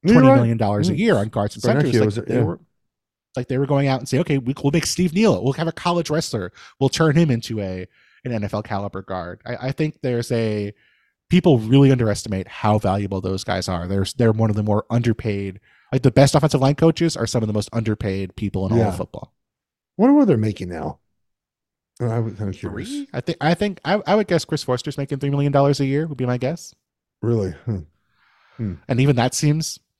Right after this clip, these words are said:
Speaker 2: frankly, really low. Like, if you can make one guard better, you can get a, you can make a gu-, you know, if you have a guard who is playing, like, a ten million dollar a year player and you're paying him, you know, third, fourth round pick money,
Speaker 1: Yeah.
Speaker 2: that alone is eight, nine million dollars you're,
Speaker 1: Yeah.
Speaker 2: you're earning for your team.
Speaker 1: Yeah.
Speaker 2: So.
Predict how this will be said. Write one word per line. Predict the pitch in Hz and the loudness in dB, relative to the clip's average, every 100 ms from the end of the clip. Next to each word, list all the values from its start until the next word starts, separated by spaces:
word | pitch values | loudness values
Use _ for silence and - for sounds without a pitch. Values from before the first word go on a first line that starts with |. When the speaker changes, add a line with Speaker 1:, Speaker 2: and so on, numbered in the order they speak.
| _ | _
Speaker 2:
frankly, | 147 123 135 143 - _ - | -6 0 0 0 -4 _ -4
really | 113 120 | 0 2
low. | 113 139 160 | 4 4 2
Like, | 135 | -2
if | 120 | 0
you | 202 | 2
can | 202 | 4
make | 151 135 | 4 4
one | 110 113 147 127 | 2 4 4 4
guard | 117 135 120 | 4 4 2
better, | 110 180 233 - - | -2 -2 -6 -12 -10
you | 131 | -6
can | 156 | 2
get | 135 | 4
a, | 135 147 | 6 4
you | |
can | 175 | 4
make | 180 | 4
a | 160 | 2
gu-, | 135 127 | 0 0
you | 143 | 2
know, | 101 | 0
if | - | -2
you | 143 | -2
have | |
a | 151 | 0
guard | 123 131 147 | 4 4 4
who | 113 101 - - - _ _ _ _ _ | 0 -2 -6 -18 -20 _ _ _ _ _
is | 135 - | -4 -2
playing, | 131 135 | 2 2
like, | 127 120 | 2 -2
a | |
ten | - 127 | -2 0
million | 123 127 123 | 2 2 2
dollar | 117 120 117 | 0 0 0
a | |
year | 113 113 | -2 -4
player | - 113 143 160 | -2 -2 -2 -4
and | 98 | -6
you're | 104 | -8
paying | 120 117 107 | -4 -4 -2
him, | 110 104 113 - _ _ - | -2 -2 -6 -12 _ _ -10
you | 98 | -8
know, | 110 _ | -8 _
third, | - 104 - | 0 0 2
fourth | 107 110 | 2 2
round | 113 107 | 0 0
pick | 120 - | -6 -4
money, | 147 185 | -4 -2
Speaker 1:
Yeah. | 214 104 90 - | -2 -2 -4 -8
Speaker 2:
that | 143 | -6
alone | 170 175 269 120 | -4 -2 -2 -4
is | 92 90 - - _ _ | -6 -10 -16 -20 _ _
eight, | 101 - | -16 -10
nine | 98 | -6
million | 92 92 92 | -6 -6 -6
dollars | 90 87 - | -6 -8 -6
you're, | 98 | 2
Speaker 1:
Yeah. | 151 202 | 6 6
Speaker 2:
you're | - | 2
earning | 90 90 | -8 -8
for | 95 | -8
your | 92 | -8
team. | - 101 | -6 2
Speaker 1:
Yeah. | 165 | 2
Speaker 2:
So. | 180 | 2